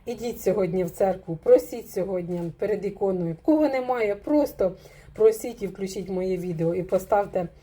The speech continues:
вподобайку. І наші молитви, наше слово про бистру перемогу, про наш захист почує він. І так і буде. Побачите. Я вас поздоровляю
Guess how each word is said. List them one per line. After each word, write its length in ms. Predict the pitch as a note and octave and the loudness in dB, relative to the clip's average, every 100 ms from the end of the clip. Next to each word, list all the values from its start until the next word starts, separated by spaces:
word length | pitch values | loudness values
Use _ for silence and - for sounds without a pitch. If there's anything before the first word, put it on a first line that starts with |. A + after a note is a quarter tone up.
| - - - | -20 -20 -14
вподобайку. 720 | - G3+ G3+ G3 A3+ G3 - D#3 - - - | -2 2 2 4 4 4 -8 -12 -16 -20 -14
І 200 | G#3 G#3 - | -8 -8 -8
наші 480 | F3 A#3 C4 C4 A3+ | -6 -2 -2 -2 -4
молитви, 600 | G3 G3+ A3+ C4 E3 E3+ | 0 0 2 -2 -2 -2
наше 400 | E3 F#3+ F#3+ F3+ | 0 -2 -2 -4
слово 520 | E3 G3+ G3 A#3+ F3 D3+ - - | -4 -2 2 2 2 -6 -12 -4
про 140 | G3 | -2
бистру 400 | F#3 G#3+ - F3 | 0 -2 -2 -6
перемогу, 580 | D#3+ F3+ F3 F#3+ A3 E3+ | 0 2 4 2 0 -2
про 240 | - G3 | 0 2
наш 200 | A3 G#3 | 2 0
захист 500 | E3 F#3 F#3+ F3 D#3+ - - - - | 0 0 0 -4 -8 -10 -20 -20 -20
почує 500 | - F#3 F3+ F#3 E3 D3+ | -4 -4 -2 -2 -2 -2
він. 180 | D3+ D3+ - - - | -4 -8 -16 -20 -10
І 80 | |
так 160 | D3 E3+ F3 | -4 -4 -4
і 60 | |
буде. 360 | D#3+ F#3+ E3+ D#3 - | -4 -2 -4 -4 -8
Побачите. 640 | - G3 G3+ F#3+ - D#3 D3+ - - - - - | -4 0 2 0 -6 -12 -14 -16 -20 -20 -20 0
Я 160 | G3+ | 2
вас 180 | A3 G#3 | 2 0
поздоровляю 840 | - F3 F3 F3 F3 G3 A3 E3 | -4 -6 0 0 2 0 -2 -4